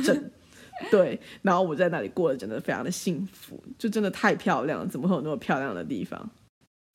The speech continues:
Speaker 2: 但我真的觉得那边很值得去，就是以前我们都想说，哇，以后长大我一定要去 Times Square，然后后来去到了西班牙广场，就说，哇，“未有沧海难为水啊，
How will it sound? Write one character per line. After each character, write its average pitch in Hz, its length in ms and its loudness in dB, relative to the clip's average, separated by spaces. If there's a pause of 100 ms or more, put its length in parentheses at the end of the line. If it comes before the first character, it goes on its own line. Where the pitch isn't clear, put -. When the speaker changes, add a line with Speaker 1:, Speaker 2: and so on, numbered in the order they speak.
Speaker 2:
但 339 140 -6
我 202 100 -4
真 220 140 -8
的 208 80 -4
觉 185 140 -6
得 180 60 -4
那 180 100 -4
边 185 160 -2
很 170 140 -6
值 165 120 -8
得 151 160 -8
去， 165 320 -6 (240)
就 262 80 -2
是 294 120 0
以 196 160 -4
前 208 140 -4
我 180 40 -2
们 175 80 -2
都 208 80 -2
想 233 160 -4
说， 214 240 -4
哇， 202 420 -2 (120)
以 185 100 -8
后 247 160 -2
长 202 260 -4
大 175 240 -2
我 139 140 -10
一 - 20 -8
定 196 140 -4
要 190 160 -2
去 185 400 -4 (340)
Times 285 200 0
Square， 190 420 0 (240)
然 208 160 0
后 254 60 -2
后 277 40 4
来 185 140 4
去 226 180 -2
到 226 180 4
了 202 120 0
西 208 140 -4
班 208 100 2
牙 185 160 0
广 170 180 -2
场， 190 160 -4
就 170 80 -2
说， 180 200 -4
哇 160 360 -6 (300)
，“未 220 140 2
有 185 180 0
沧 208 140 -6
海 170 160 0
难 170 180 -2
为 185 160 0
水 202 320 -4
啊， 127 240 -6